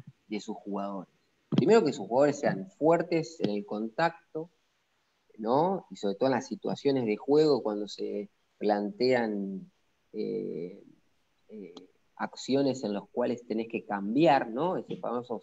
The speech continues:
switch entre el grande y el chico. Entonces ese chiquito de uno ochenta queda contra el de dos metros cinco, por ejemplo, y tenés que estar fuerte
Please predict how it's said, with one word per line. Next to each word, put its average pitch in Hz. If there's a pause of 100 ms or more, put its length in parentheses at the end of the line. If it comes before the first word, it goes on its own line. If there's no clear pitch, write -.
(120)
switch 135
entre 104
el 107
grande 120
y 113
el 110
chico. 170 (360)
Entonces 113
ese 120
chiquito 170
de 110
uno 127
ochenta 147
queda 131
contra 107
el 107
de 110
dos 123
metros 131
cinco, 156
por 110
ejemplo, 170
y -
tenés 131
que 113
estar 123
fuerte 196